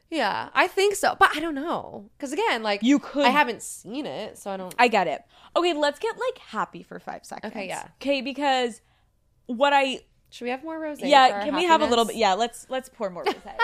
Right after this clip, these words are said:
Speaker 2: What I appreciate in you being really open today is, like, I said to you when you walked in, this is sadly really fucking relatable. I remember sitting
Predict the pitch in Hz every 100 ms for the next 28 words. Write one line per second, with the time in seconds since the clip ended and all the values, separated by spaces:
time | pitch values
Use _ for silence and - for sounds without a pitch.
0 | - 220 247 277 269 262 - 277 277 349
1 | 370 359 _ _ _ 269 247 254 202 214
2 | 220 196 196 202 220 - 180 208 208 226
3 | 220 220 185 202 185 185 _ _ _ _
4 | _ _ _ _ _ - 254 254 - 269
5 | 226 247 233 214 202 190 - 185 104 98
6 | _ _ _ _ _ - 220 214 269 311
7 | 294 - 233 233 214 262 220 185 214 226
8 | 233 208 202 208 190 185 180 160 104 95
9 | _ _ _ 214 247 254 254 240 233 -
10 | - 247 254 269 294